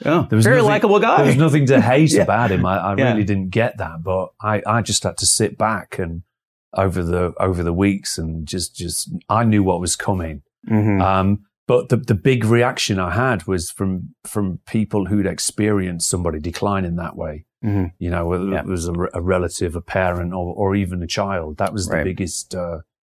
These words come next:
Speaker 2: the biggest thing. Something about his journey resonated with a lot of, uh, different
Speaker 1: Mm-hmm.
Speaker 2: people who'd experienced similar things.
Speaker 1: Sure.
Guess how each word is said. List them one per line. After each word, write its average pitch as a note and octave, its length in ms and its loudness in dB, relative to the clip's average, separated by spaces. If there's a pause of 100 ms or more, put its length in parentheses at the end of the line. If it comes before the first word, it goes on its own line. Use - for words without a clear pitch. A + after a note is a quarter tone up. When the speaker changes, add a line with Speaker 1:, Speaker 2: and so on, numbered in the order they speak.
(460)
Speaker 2:
the F#2 80 -4
biggest F2+ 480 -2
thing. F#2 360 0
Something G2 420 -2
about F#2 320 0
his F2 200 -2
journey F#2+ 340 -2
resonated E2 720 -2
with E2 160 -10
a F#2 40 -6
lot F2+ 260 -6
of, - 160 -8
uh, F2 160 -4
different G#2 380 -2
Speaker 1:
Mm-hmm. F2+ 60 -10
Speaker 2:
people F2+ 300 -4
who'd D#2 120 -10
experienced E2 640 -8
similar E2+ 260 -8
things. F2 460 -14
Speaker 1:
Sure. A2+ 340 0